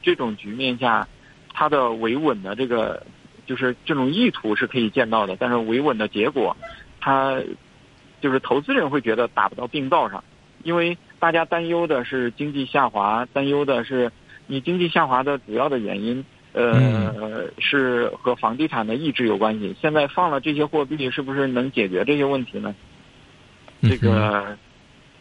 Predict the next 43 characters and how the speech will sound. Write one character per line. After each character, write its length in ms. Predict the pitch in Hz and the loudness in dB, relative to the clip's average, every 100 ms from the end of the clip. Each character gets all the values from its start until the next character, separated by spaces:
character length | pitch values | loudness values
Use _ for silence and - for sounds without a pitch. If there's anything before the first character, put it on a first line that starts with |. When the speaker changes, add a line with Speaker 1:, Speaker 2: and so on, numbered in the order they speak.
| - | -8
Speaker 1:
呃， 640 | 113 110 104 104 104 104 - - - - - - - | -4 -2 0 0 0 0 -2 -6 -16 -20 -20 -18 -6
感 200 | 123 107 | 0 0
觉 240 | 101 110 117 | 2 2 2
现 200 | - 120 | -2 0
在 200 | 120 110 | 2 0
这 160 | 123 | -2
个 400 | 107 107 104 104 - - - - - | -2 0 0 -2 -8 -12 -14 -10 -6
很 220 | - 107 | -2 0
多 140 | 120 | 0
经 260 | 120 139 135 | 0 -4 0
济 180 | 135 117 | 0 2
的， 300 | 107 98 107 | 2 0 -4
如 220 | 107 120 | -2 0
果 100 | 117 | 0
想， 260 | - 117 - | 0 -4 0
想 180 | 117 107 | 0 0
重 160 | - 127 | -2 0
回 100 | 131 | 0
增 180 | 147 151 | 0 0
长， 240 | 113 98 | 0 0
有 100 | 110 | -4
很 180 | 120 101 | -4 -4
多 260 | 98 120 120 - - | 0 0 0 -6 -10
一 80 | 123 | -2
些 100 | 127 | -2
实 220 | - 120 | 0 -2
际 140 | 151 | 0
的 100 | 131 | 2
问 160 | 120 113 | 0 -4
题， 260 | - 95 - | -8 -10 -6
感 180 | 104 95 | -6 -2
觉 280 | 101 104 - - - - - | -2 -2 -4 -16 -20 -20 -4
现 100 | 123 | 0
在 120 | 117 | 0
并 340 | 107 131 113 107 - - | 0 -4 -4 -8 -14 -2
不 100 | 135 | 0
能 160 | 110 | 2
够 140 | 107 110 | 2 2
完 180 | 104 117 | 2 -2
全 160 | 113 107 | -6 -4
解 160 | 95 85 | -6 -6
决。 160 | 90 - - - - - - - | -10 -12 -18 -20 -20 -20 -18 0
Speaker 2:
嗯， 420 | 117 110 101 92 | 4 4 4 0